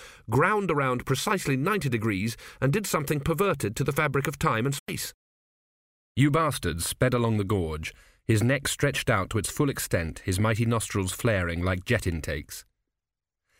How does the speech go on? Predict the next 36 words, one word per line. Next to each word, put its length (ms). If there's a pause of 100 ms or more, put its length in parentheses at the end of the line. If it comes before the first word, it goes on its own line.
(140)
"It's 220
terrified," 800 (260)
Petracci 360
yelled. 360 (280)
"Animals 400
always 380
know 160
about 280
this 120
sort 220
of 80
thing." 320 (840)
"What 240
sort 180
of 80
thing?" 280 (480)
"Forest 360
fires 400
and 120
things. 420 (460)
We 120
haven't 320
got 180
any 160
trees. 640 (300)
Well, 280 (220)
floods 440
and, 240
and, 200
and 160
things. 520 (320)
They've 120
got 180
some 220
strange 520
natural 420